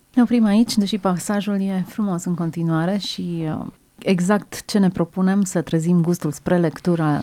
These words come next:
ascultătorilor noștri, sperăm să se întâmple. Iată o descriere a mamei, după ce în episodul anterior autorul descrie prima imagine pe care și-o amintește din, uh, seria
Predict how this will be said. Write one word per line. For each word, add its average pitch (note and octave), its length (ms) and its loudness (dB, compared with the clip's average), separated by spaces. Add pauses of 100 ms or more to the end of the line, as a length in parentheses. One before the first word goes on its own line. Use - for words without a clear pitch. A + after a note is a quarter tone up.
ascultătorilor D#3 720 -2
noștri, F3+ 260 0
sperăm F3 300 0
să F3 140 -4
se D#3+ 420 -2 (180)
întâmple. D3 680 -2 (220)
Iată G#3+ 200 0
o G#3+ 40 0
descriere F3+ 640 -2
a E3+ 60 -4
mamei, E3 440 -2
după E3+ 200 -2
ce F3+ 160 -2
în F3 80 4
episodul E3 460 -2
anterior D3+ 720 -6 (500)
autorul G3 600 4
descrie F3+ 520 -2
prima G#3 320 0
imagine D#3+ 440 0
pe E3 120 -8
care D#3+ 200 -4
și-o F3 180 -2
amintește E3+ 580 0
din, E3+ 380 -2
uh, D3 280 -2
seria E3 540 -2